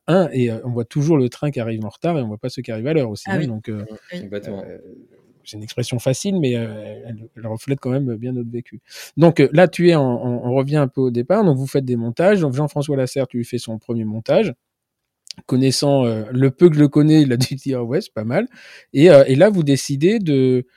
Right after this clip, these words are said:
Speaker 1: euh, alors, l'idée de French Tooth, de la plateforme,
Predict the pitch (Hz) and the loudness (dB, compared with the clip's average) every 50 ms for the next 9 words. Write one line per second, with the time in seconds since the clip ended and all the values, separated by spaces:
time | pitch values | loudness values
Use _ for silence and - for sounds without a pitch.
0 | _ _ _ _ _ - 123 117 113 113 113 110 107 107 - 110 123 123 117 - | _ _ _ _ _ -4 -2 -2 -2 -2 -4 -4 -6 -6 -4 -2 -2 -2 -2 -2
1 | - 131 143 156 156 185 196 180 156 - - 170 160 160 - - - - 185 185 | -2 0 0 2 4 6 6 6 6 6 4 4 4 4 2 0 -2 0 0 0
2 | 165 - 120 123 117 139 131 127 127 _ 160 151 147 - - 160 160 160 147 139 | 0 0 -2 0 2 2 2 2 2 _ 2 2 2 2 -2 0 2 2 2 2
3 | 120 104 | 0 -2